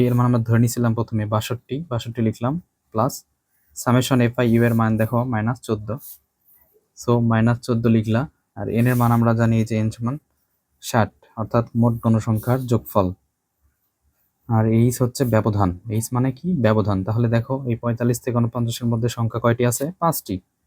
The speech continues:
তাহলে আমরা এখানে লিখব ফাইভ।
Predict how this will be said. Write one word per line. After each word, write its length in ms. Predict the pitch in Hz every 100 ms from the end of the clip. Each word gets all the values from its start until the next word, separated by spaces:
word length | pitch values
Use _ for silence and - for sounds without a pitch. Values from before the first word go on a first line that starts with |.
| _ _ _ _ _ _ _ _ _ _ _ _ _ -
তাহলে 180 | 117 117
আমরা 180 | 110 110
এখানে 240 | 107 113
লিখব 260 | 113 110 110 175 -
ফাইভ। 200 | 107 90